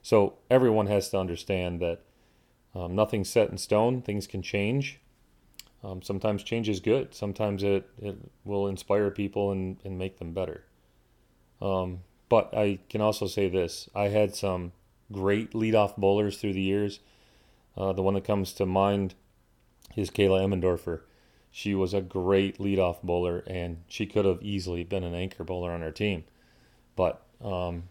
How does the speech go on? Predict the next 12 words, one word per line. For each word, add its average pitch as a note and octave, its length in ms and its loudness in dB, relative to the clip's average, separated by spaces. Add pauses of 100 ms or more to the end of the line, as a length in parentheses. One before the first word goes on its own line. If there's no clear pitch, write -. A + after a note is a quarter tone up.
you G2+ 140 0
want G2 240 2
someone G2+ 340 -2
in F#2+ 80 -2
your F#2+ 120 0
leadoff G#2 300 4
spot F2+ 380 0
who F#2 180 -6
is E2+ 240 -8 (480)
a - 60 -14
positive G#2 800 2
person, A2+ 540 -2